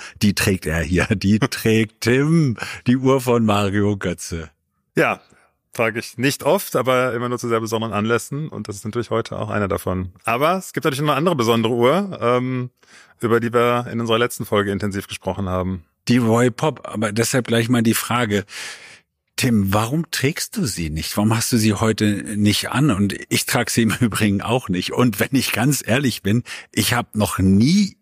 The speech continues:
Speaker 1: jemanden getroffen, der sie trägt. Wie geht's dir?
Speaker 2: Na, ich habe schon ein paar gesehen. Ähm, also unser aktueller C E O bei Chrono vierundzwanzig, äh, hat eine.
Speaker 1: Hast du ihm
Speaker 2: Ähm,
Speaker 1: geschenkt, oder? Wie
Speaker 2: <laughs>
Speaker 1: hast
Speaker 2: nee,
Speaker 1: du ihm
Speaker 2: ich hab's ihm nicht
Speaker 1: geschenkt?
Speaker 2: geschenkt.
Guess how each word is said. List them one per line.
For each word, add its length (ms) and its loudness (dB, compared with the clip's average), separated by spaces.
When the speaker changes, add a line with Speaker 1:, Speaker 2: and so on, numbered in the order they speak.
Speaker 1:
jemanden 520 2
getroffen, 760 -4
der 180 2
sie 300 -2
trägt. 400 -4
Wie 80 -4
geht's 240 0
dir? 160 0
Speaker 2:
Na, 220 2
ich 80 -4
habe 100 -2
schon 200 0
ein 40 -4
paar 220 0
gesehen. 600 0
Ähm, 640 -6
also 400 0
unser 300 0
aktueller 340 0
C 220 0
E 60 4
O 100 4
bei 100 -2
Chrono 240 -4
vierundzwanzig, 840 -4
äh, 340 0
hat 240 -2
eine. 440 0
Speaker 1:
Hast 160 2
du 60 6
ihm 60 6
Speaker 2:
Ähm, 60 2
Speaker 1:
geschenkt, 480 2
oder? 280 4
Wie 40 2
Speaker 2:
<laughs> 20 6
Speaker 1:
hast 80 4
Speaker 2:
nee, 40 4
Speaker 1:
du 60 6
ihm 60 6
Speaker 2:
ich 40 4
hab's 120 2
ihm 80 2
nicht 100 2
Speaker 1:
geschenkt? 320 0
Speaker 2:
geschenkt. 200 -8